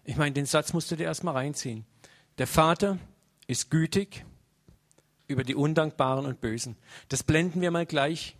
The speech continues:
ganz aus. Am besten erst gar nicht drüber nachdenken. Gar nicht an mich ranlassen.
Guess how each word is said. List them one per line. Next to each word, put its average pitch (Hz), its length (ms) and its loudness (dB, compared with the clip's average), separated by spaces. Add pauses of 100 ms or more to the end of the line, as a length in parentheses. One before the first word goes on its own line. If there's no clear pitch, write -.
(100)
ganz 131 320 0
aus. 127 220 -4
Am 135 120 -2
besten 196 360 -2
erst 160 320 -2
gar 160 180 6
nicht - 200 -2
drüber 160 200 0
nachdenken. 127 600 -2 (520)
Gar 180 180 6
nicht 226 200 0
an 196 100 2
mich 202 180 -4
ranlassen. 156 520 0